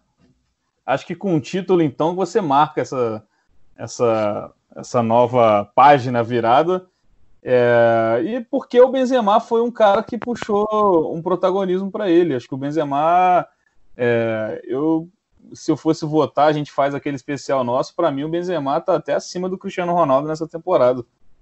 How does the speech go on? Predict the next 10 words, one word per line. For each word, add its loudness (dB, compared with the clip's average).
É, 2
brigando -2
por -4
algum 0
prêmio -2
do, -4
de -10
The 0
Best, -2
enfim. -10